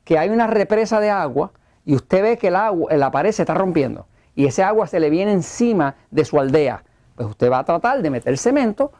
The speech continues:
para tapar esa hendidura. Pues así más o menos funciona el cuerpo con el colesterol. Cuando esa inflamación continúa y el, el cuerpo continúa metiendo, eh, colesterol con calcio,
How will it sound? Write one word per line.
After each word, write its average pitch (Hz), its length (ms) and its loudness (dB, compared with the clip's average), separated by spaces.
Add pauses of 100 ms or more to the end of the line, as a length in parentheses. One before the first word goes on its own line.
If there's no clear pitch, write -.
para 123 200 -2
tapar 139 480 -4
esa 151 280 -4
hendidura. 147 680 2 (200)
Pues 139 140 -8
así 175 180 -6
más 247 180 2
o 247 40 2
menos 254 240 0
funciona 180 320 0
el - 60 -4
cuerpo 190 260 -2
con 143 120 0
el 131 80 -2
colesterol. 123 500 0 (320)
Cuando 240 380 2
esa 247 260 0
inflamación 214 560 0
continúa 220 680 -2 (560)
y 151 120 0
el, 131 140 -4
el 147 160 0
cuerpo 190 300 0
continúa 180 420 0
metiendo, 214 560 -2 (200)
eh, 160 260 -4
colesterol 170 580 0
con 190 200 -2
calcio, 185 520 -4